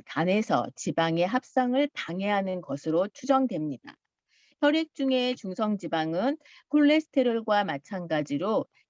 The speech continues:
혈관 손상의 원인이 될 수 있고 혈액 응고 작용의 변화를 일으켜 혈액의 흐름에 방해를 줄 수 있습니다. 디에이치와 이피에이는 간에서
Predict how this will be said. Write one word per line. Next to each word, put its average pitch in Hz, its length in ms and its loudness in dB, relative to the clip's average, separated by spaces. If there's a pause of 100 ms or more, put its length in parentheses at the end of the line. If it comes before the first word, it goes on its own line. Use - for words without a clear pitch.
혈관 254 400 6
손상의 269 560 2
원인이 175 500 -4
될 160 220 2
수 156 160 0
있고 160 580 2 (320)
혈액 285 360 4
응고 180 580 -2 (200)
작용의 170 600 -2
변화를 165 580 -2
일으켜 160 560 2 (400)
혈액의 247 560 0
흐름에 254 500 -2
방해를 190 500 -4
줄 160 200 -2
수 170 160 -6
있습니다. 143 760 -2 (580)
디에이치와 214 600 4
이피에이는 180 800 -2 (160)
간에서 180 760 0